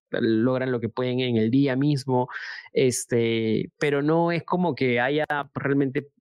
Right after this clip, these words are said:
digamos, una intención de construir algo, ¿no? Planificación a largo plazo. Este, y el fútbol es lo mismo, pues, ¿no? O sea, tal cual, o sea, el fútbol, el fútbol es el reflejo de la so-, la, los deportes son el reflejo de, de la sociedad, ¿no? Y también igual lo, lo puedes ver con, por ejemplo, la gente que,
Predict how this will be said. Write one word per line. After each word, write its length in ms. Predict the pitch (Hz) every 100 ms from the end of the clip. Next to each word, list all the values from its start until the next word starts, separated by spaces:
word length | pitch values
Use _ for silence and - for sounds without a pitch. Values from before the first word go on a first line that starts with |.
| _
digamos, 420 | - 120 123 127 131
una 280 | 135 135
intención 640 | 135 127 120 107 127 127 127
de 80 |
construir 420 | 120 120 - 123 117
algo, 500 | 123 127 123 120 113
¿no? 220 | 113 120
Planificación 640 | 131 120 113 - 113 123
a 40 | 120
largo 300 | 117 113 101
plazo. 560 | 127 - 139 127 127 - _ - - _ -
Este, 520 | 131 120 - 131 120
y 120 | 127
el 60 | 127
fútbol 260 | 156 165
es 100 | 160
lo 100 | 151
mismo, 300 | 131 143 120 -
pues, 180 | 107 101
¿no? 140 | 135
O 60 | 160
sea, 180 | 156
tal 160 | 139 170
cual, 240 | 185 147
o 40 | 131
sea, 120 | 156
el 80 | 147
fútbol, 260 | 190 190 -
el 120 | 160
fútbol 280 | 170 208 208
es 160 | 185 180
el 80 |
reflejo 340 | 160 156 143 165
de 80 | 151
la 120 | 127
so-, 120 | -
la, 180 | 170 185
los 160 | 185 185
deportes 520 | 190 226 214 214 214
son 140 | 196
el 100 | 175
reflejo 400 | 156 135 135 131
de, 140 | 135 120
de 180 | 190 117
la 120 | -
sociedad, 340 | - - 107 87
¿no? 200 | 87 - - - - - _ -
Y 260 | 143 135 139
también 320 | 139 156 165
igual 320 | 170 156 151
lo, 200 | 143 120 -
lo 160 | 127
puedes 220 | 117 135 139
ver 160 | 135
con, 320 | 135 139 143
por 120 | 127 120
ejemplo, 320 | 127 113 131
la 120 | 123
gente 280 | 110 117 107
que, 260 | - 117